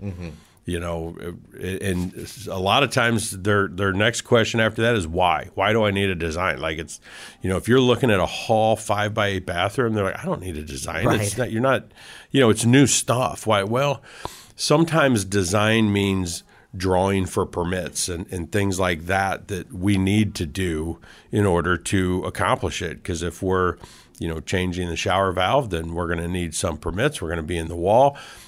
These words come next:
Speaker 2: and we need to show them a drawing of the bathroom, how it's laid out. They wanna know that there's enough space for the toilet and, you know, things like that, that we're not breaking any code violations that, you know,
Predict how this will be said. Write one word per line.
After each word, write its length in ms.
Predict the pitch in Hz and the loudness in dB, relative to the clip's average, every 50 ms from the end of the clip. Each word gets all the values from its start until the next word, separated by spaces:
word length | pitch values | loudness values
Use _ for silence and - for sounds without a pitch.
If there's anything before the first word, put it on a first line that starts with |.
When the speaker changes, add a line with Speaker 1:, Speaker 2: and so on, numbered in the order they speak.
| - _ - | -20 _ -6
Speaker 2:
and 160 | 90 90 87 | -4 -2 2
we 100 | 95 101 | 2 2
need 220 | 104 101 95 92 | 2 2 0 0
to 120 | - 98 82 | -2 -2 -2
show 520 | - - - - 110 110 113 127 135 131 | -2 -4 -2 4 6 6 8 8 8 6
them 600 | 95 92 90 90 92 92 90 90 87 85 85 - - | 6 2 0 0 0 0 0 -2 -2 -4 -6 -8 -8
a 140 | 82 85 78 | -8 -8 -8
drawing 500 | 71 85 82 80 80 87 90 87 82 82 | -6 -6 -4 -2 -2 -2 -2 -4 -6 -6
of 100 | 80 65 | -8 -10
the 60 | 64 | -10
bathroom, 580 | - - 139 151 160 156 160 - 147 139 135 120 | -4 -4 -2 0 0 -2 0 0 0 2 2 0
how 220 | - 110 95 90 | 0 0 0 0
it's 160 | 82 - - | -2 -6 -6
laid 220 | - 85 85 85 85 | -6 -6 -4 -4 -2
out. 400 | 95 117 131 135 139 127 - - | -2 0 0 0 -2 -2 -4 -4
They 100 | 104 95 | -4 -4
wanna 260 | 98 98 95 87 80 | -2 -2 -2 -4 -4
know 300 | 82 85 87 95 104 98 | -6 -6 -4 -2 -2 -2
that 240 | 87 90 85 82 - | -2 -4 -6 -6 -8
there's 220 | 92 85 80 76 | -8 -8 -6 -6
enough 240 | 85 82 82 78 - | -6 -8 -8 -10 -10
space 420 | - - - - 107 110 107 - | -10 -8 -4 -2 -2 0 0 -4
for 160 | - - 90 80 | -6 -8 -10 -10
the 140 | 71 - | -10 -12
toilet 560 | - - - 156 151 147 143 139 139 135 - - | -10 -4 -2 2 2 2 2 2 0 0 -2 -4
and, 200 | - 165 - - - - - - - - - - - _ | -8 -10 -10 -10 -14 -20 -20 -20 -20 -20 -20 -20 -20 _
you 100 | _ 98 | _ -2
know, 140 | 90 90 87 | 0 0 -2
things 340 | 82 - 117 113 110 110 95 | -2 0 2 4 4 4 4
like 220 | 95 90 85 - | 2 0 0 0
that, 240 | - 113 113 110 107 | 0 2 2 2 0
that 80 | 101 92 | -2 -4
we're 140 | 87 95 101 | -2 -2 -2
not 260 | 98 87 80 78 85 | -2 -2 -4 -8 -4
breaking 460 | 95 92 92 92 - - 95 90 92 | -2 0 0 0 -2 -2 -4 -2 -2
any 180 | 90 87 87 80 | -4 -4 -6 -8
code 320 | - - 98 98 98 92 | -4 -2 0 0 0 -2
violations 1000 | 85 92 92 90 87 85 87 90 90 87 82 - - 90 85 87 82 73 - - - - - - - - - - - - | -2 0 0 0 0 -2 -4 -2 -2 -2 -4 -4 -4 -4 -4 -4 -4 -6 -6 -8 -10 -16 -20 -20 -20 -20 -20 -20 -20 -20
that, 500 | - 85 80 95 85 85 85 87 82 - | -16 -4 0 2 2 2 2 0 -2 -6
you 140 | 87 87 90 | -6 -6 -4
know, 320 | 87 87 82 80 80 78 | -4 -4 -4 -4 -6 -8